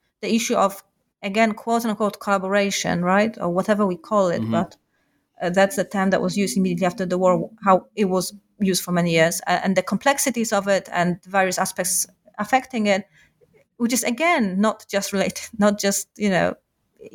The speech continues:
Speaker 1: part of
Speaker 2: Yeah.
Speaker 1: the, uh, history of the Holocaust, but much wider, uh, of, uh, communal, uh, involvement in, in crimes committed during the Second World War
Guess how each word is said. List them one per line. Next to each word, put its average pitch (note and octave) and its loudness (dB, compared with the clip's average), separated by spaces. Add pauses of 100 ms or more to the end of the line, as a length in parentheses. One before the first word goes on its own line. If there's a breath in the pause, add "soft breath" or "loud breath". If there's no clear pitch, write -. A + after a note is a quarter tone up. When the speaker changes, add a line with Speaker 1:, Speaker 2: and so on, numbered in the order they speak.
Speaker 1:
part G3+ 4
of B2+ 4
Speaker 2:
Yeah. - -2
Speaker 1:
the, - -6
uh, - -16 (220)
history G#3+ 0
of G#3 -2
the A3 -2
Holocaust, C#4+ 4
but F#3+ -4 (300)
much G#3 -2
wider, A#3+ 0 (520 soft breath)
uh, - -8
of, G3+ 4
uh, G3 0 (1200)
communal, G3 -2 (280)
uh, F#3+ 0
involvement F#3+ 0
in, F#3 -2
in F#3+ 4
crimes F#3 -2
committed F#3 0
during F3+ 0
the F3 0
Second F#3 -2
World F3+ 2
War F3 2